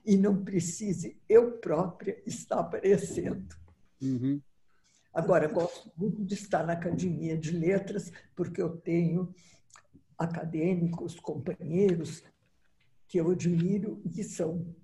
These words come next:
Speaker 1: muitos meus amigos lá na, na Academia Paulista de Letras.
Speaker 2: Você, ah, ah, ah, falando nessa, nessa, ah, vo-, você tava comentando das suas primas e tal, das Amarais,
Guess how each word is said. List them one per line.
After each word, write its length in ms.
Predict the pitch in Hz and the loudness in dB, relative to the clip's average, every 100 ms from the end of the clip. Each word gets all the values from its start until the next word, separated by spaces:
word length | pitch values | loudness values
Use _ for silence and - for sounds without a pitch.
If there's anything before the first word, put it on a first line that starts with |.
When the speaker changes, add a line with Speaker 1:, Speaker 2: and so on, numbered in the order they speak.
| - | 0
Speaker 1:
muitos 520 | 202 254 247 196 170 | 2 2 -2 -6 -6
meus 400 | 196 175 185 - | 0 2 2 0
amigos 680 | 185 160 165 - - - - | -4 -6 -10 -12 -16 -20 -14
lá 200 | 147 131 | -10 -8
na, 260 | - 131 - - | -8 -8 -12 -10
na 160 | 185 | -10
Academia 520 | 170 175 170 147 147 - | -8 -6 -6 -6 -8 -8
Paulista 500 | 170 147 135 117 - | -6 -6 -8 -10 -10
de 160 | 139 | -10
Letras. 680 | - - - - - - - - - _ _ | -10 -12 -16 -20 -20 -20 -20 -20 -20 _ _
Speaker 2:
Você, 480 | 214 - 254 254 - | -8 -6 -4 -2 -4
ah, 180 | - 208 170 | -8 -10 -12
ah, 340 | - 143 151 190 | -8 -8 -6 -8
ah, 20 | 196 | -6
falando 540 | - 208 233 262 220 | -4 -2 0 0 0
nessa, 460 | 202 185 - 175 143 | -2 -4 -2 -4 -4
nessa, 500 | 165 170 160 - 156 | -6 -6 -8 -8 -6
ah, 680 | 151 147 143 135 139 156 151 | -6 -6 -6 -8 -10 -12 -10
vo-, 220 | 165 - | -8 -8
você 340 | 160 170 202 185 - | -10 -4 -2 -2 -6
tava 220 | 190 180 | -4 -2
comentando 440 | 180 180 175 185 175 | -2 -2 0 0 0
das 100 | 170 | 0
suas 200 | 196 - | -2 -2
primas 520 | - 180 208 165 131 | -4 -2 0 -2 -2
e 20 | |
tal, 160 | 170 165 | 0 0
das 160 | 156 | 2
Amarais, 720 | 170 170 160 160 139 110 - | 0 0 0 0 -4 -8 -16